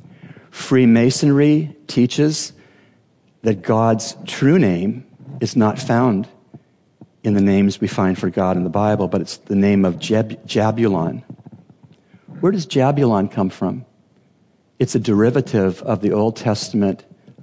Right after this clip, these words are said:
idol Baal. The Lodge teaches that God's true name is associated with Baal.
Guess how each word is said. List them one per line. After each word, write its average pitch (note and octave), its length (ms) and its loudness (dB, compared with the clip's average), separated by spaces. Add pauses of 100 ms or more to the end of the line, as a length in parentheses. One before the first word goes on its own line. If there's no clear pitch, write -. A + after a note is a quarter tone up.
idol G2 480 0
Baal. F#2 720 -2 (1800)
The A#2+ 100 0
Lodge C3+ 400 2
teaches G#2+ 600 -2 (320)
that A2+ 120 0
God's A2+ 360 0
true D3+ 320 0
name G2+ 560 2 (440)
is A2+ 200 2
associated G2+ 800 0
with F2 200 -4
Baal. F#2 560 -2